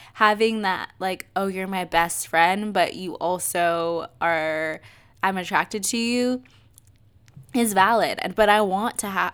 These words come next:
be with my best friend and someone that I feel comfortable being around and can talk to for hours about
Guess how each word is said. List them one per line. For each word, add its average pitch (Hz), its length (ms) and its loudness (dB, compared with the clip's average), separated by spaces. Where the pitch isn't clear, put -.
be 190 220 -6
with 185 200 -6
my 175 100 -4
best 175 240 -4
friend 170 180 -4
and 170 160 -8
someone 175 220 -6
that 165 120 -2
I 165 140 -2
feel 175 240 -6
comfortable 175 560 -6
being 170 320 -6
around 165 500 -4
and 160 140 -12
can 170 160 -10
talk 170 360 -6
to 175 240 -6
for 170 160 -4
hours 175 640 -4
about 170 520 -2